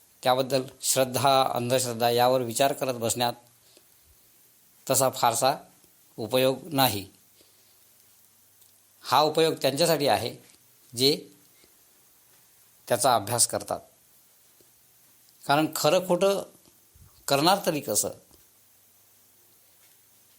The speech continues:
तुलसीदासांना हनुमंताचं दर्शन घडवून दिलं ते भूताने, ही आख्यायिका नाही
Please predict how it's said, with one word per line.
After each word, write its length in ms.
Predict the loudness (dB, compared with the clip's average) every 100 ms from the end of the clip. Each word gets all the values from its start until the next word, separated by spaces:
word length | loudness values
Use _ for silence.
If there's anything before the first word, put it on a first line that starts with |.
| _ _ _ _ _ _ _ -20 _ -6
तुलसीदासांना 680 | 0 2 4 4 2 2 0 -4 -14 _ _ _ _ -20 -20 -20 -20 -6
हनुमंताचं 640 | -2 0 0 0 -2 -2
दर्शन 440 | 0 2 2 0 -12 -20 _ _ _ _ _ _ _ -2
घडवून 340 | 2 2 2
दिलं 200 | 2 0
ते 80 | -2
भूताने, 440 | -4 0 2 2 -4 -10 _ _ _ _ _ _ _ _ _ _ _ _ _ _ _ _ _
ही 200 | 0 0
आख्यायिका 800 | 2 0 -2 0 2 2 2 0
नाही 360 | 2 -2 -4